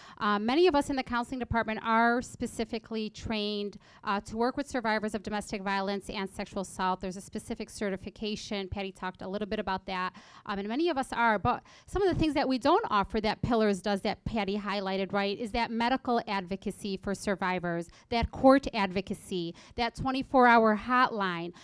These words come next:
So what they do is they kind of complement the work that and the, and the counseling that we do here by providing some services that at a community college level, right, we don't have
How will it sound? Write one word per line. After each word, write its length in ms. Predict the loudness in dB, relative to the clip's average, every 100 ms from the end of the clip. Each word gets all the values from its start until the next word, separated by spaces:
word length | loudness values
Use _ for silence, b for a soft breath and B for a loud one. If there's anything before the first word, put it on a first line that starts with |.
| B -6
So 180 | 0
what 180 | 2 2
they 140 | 0 -2
do 200 | 0 0
is 120 | 0
they 100 | -2
kind 240 | 0 -2
of 140 | -2 -4
complement 1000 | -2 0 -2 -2 -4 -2 -2 -2 -6 -10 -10
the 100 | -6
work 360 | -2 -2 -2 -4
that 320 | -2 -2 -2
and 180 | -4 -2
the, 40 | 0
and 280 | 0 -2
the 60 | -4
counseling 420 | -4 -4 -4 -4
that 120 | -4
we 120 | -4 -4
do 160 | -4
here 360 | 0 4 4 2 B B
by 120 | 0
providing 420 | 2 4 4 2
some 200 | 0 -4
services 760 | -2 0 2 0 0 0 0 -2 B B -6
that 180 | -2
at 120 | -2 -4
a 20 |
community 400 | -4 -2 -2 -2
college 480 | -2 0 2 0 0
level, 340 | 0 2 2
right, 380 | 2 2 0 -4 B
we 100 | -2
don't 220 | 0 -2 -4
have 320 | -6 -6